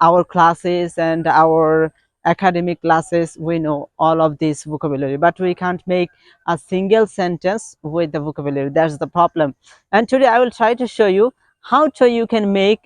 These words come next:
uh, this kind of sentences very easily. Let's see. Uh, first of all, today I will, I would like to make some sentences with the phrase particularly. So what is the meaning of particularly?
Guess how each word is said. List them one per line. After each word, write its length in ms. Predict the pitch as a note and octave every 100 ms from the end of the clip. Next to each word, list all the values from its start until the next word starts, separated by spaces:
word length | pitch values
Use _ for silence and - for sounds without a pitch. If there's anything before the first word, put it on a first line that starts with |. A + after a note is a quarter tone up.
| -
uh, 180 | E3 E3
this 300 | F3 - -
kind 300 | F#3 F#3 F#3
of 120 | E3+
sentences 720 | - E3+ D#3+ F#3 - A3+ - _ _ -
very 460 | E3 D#3+ F#3+ E3+ D#3+
easily. 340 | C3+ C3 C3+ -
Let's 220 | E3+ F3+
see. 220 | - D#3+ A2+ _ _ _ _ -
Uh, 120 | E3 D#3
first 400 | G3+ F#3+ - D4
of 140 | A#3
all, 220 | F#3+ A#3+
today 340 | - G#3 F#3+ F#3+
I 140 | G3+
will, 140 | G#3+ -
I 120 | F3+
would 120 | F#3+ F#3+
like 300 | G3+ C4 -
to 320 | G#3 G3+ - -
make 280 | F3+ G3
some 180 | - F3+
sentences 800 | - F3 E3+ F#3 - F#3+ G#3 - F3
with 280 | D#3+ F3
the 120 | E3+ E3+
phrase 500 | - F#3 F#3 - _ _ _ _ _ -
particularly. 960 | G#3+ G#3+ G#3+ G#3 F3+ D#3+ C#3 C3 B2+ _ _ _ _ _
So 160 | - A3
what 260 | G3 A3 C4
is 160 | G#3
the 100 | B3+
meaning 580 | A3 F#3+ A3 A3+ A#3+ A#3 -
of 200 | F3 F3 _
particularly? 800 | - G3+ G3 F#3 E3 D3 C3 B2